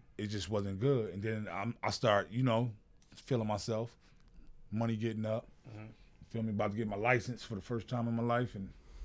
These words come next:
Speaker 1: I'm like, "Man, you know what? I'm too young to be having, be in no damn full-scale relationship and all this shit."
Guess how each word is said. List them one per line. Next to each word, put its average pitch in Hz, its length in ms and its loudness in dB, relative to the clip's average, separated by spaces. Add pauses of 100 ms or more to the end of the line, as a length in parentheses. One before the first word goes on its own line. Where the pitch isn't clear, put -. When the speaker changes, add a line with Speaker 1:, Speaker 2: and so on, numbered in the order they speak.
(400)
Speaker 1:
I'm 117 120 -4
like, 90 160 -4
"Man, 95 240 -6
you 107 80 -2
know 117 140 -4
what? 117 280 -2 (140)
I'm 117 80 -6
too 117 200 -4
young 107 240 -2
to 101 80 -4
be 98 120 -2
having, 104 300 0 (460)
be 110 80 -4
in 107 120 -4
no 104 180 -4
damn 107 280 -6 (320)
full-scale 113 440 -6
relationship 107 680 -6
and 104 100 -6
all 110 180 -6
this 107 120 -10
shit." 107 160 -10